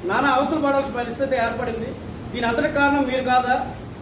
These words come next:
మీకు వాళ్ళ వెహికల్స్ వాళ్ళకి యూజ్ చేసుకోవడానికి అవకాశం ఇస్తున్నామని అన్నారు.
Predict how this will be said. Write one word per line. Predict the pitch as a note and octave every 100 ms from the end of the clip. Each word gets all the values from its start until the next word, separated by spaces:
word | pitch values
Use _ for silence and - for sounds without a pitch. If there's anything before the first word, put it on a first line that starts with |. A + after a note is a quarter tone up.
| -
మీకు | A#3+ C4+
వాళ్ళ | B3+ A#3+ C4
వెహికల్స్ | C4 C4 -
వాళ్ళకి | C#4+ C4+ C4+ B3 A#3+
యూజ్ | C4+ C#4
చేసుకోవడానికి | C#4 C#4+ C4+ B3+
అవకాశం | B3 C4+ C4
ఇస్తున్నామని | B3+ C#4 C#4 C4+
అన్నారు. | B3+ B3+ -